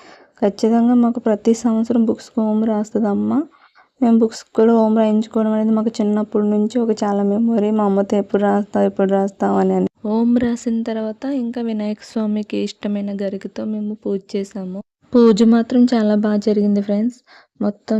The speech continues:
నేను, అమ్మ, తమ్ముడు చాలా హ్యాపీగా జరుపుకున్నాము. మొత్తం నాన్న కూడా డ్యూటీలో ఉండి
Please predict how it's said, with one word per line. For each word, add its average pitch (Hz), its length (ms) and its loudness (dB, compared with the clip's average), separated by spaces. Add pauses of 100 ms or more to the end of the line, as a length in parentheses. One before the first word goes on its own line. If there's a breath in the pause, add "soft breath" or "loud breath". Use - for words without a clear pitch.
నేను, 208 320 2
అమ్మ, 196 280 0
తమ్ముడు 202 360 -2
చాలా 196 320 -2
హ్యాపీగా 185 480 0
జరుపుకున్నాము. 190 840 -2
మొత్తం 202 420 -4
నాన్న 190 320 -2
కూడా 202 260 -4 (140)
డ్యూటీలో 196 460 0
ఉండి 190 240 -2